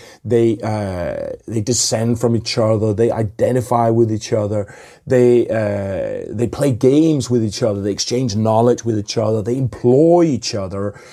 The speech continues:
they, uh, they also fight each other, and they fight in, sometimes in chaotic, you know, destructive ways, sometimes in more, like, ordered dueling ways, and they also cheat each other, and there's this whole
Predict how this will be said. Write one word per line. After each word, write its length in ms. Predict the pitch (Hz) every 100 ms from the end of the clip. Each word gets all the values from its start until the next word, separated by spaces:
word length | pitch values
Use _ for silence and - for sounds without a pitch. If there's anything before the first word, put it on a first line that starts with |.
| -
they, 360 | 117 120 120 120
uh, 420 | 110 101 78 55
they 120 | -
also 200 | 139 143 117
fight 420 | - 190 139 -
each 200 | 120 -
other, 360 | 117 117 123 120
and 160 | 98
they 80 | 101
fight 340 | 98 107 104
in, 200 | 98 92 98 - _ -
sometimes 580 | 110 127 123 117 117 107
in 120 | 104
chaotic, 640 | - 101 98 107 104 98 _ _ -
you 120 | 113
know, 120 | 87
destructive 500 | - - 101 127 110
ways, 320 | 117 117 113
sometimes 380 | 95 101 104 107
in 100 | 113
more, 240 | 107 101
like, 180 | 92 92 - _
ordered 480 | - 120 117 113 110
dueling 480 | - 120 131 127 120
ways, 460 | 117 120 120 123
and 120 | 113 101
they 140 | 95 - -
also 240 | 123 113 113
cheat 420 | - - 131 135
each 240 | 123 110
other, 420 | - 123 127 123 127
and 160 | 107 - -
there's 160 | - 135
this 220 | 151 - - -
whole 640 | - 151 156 170 170 156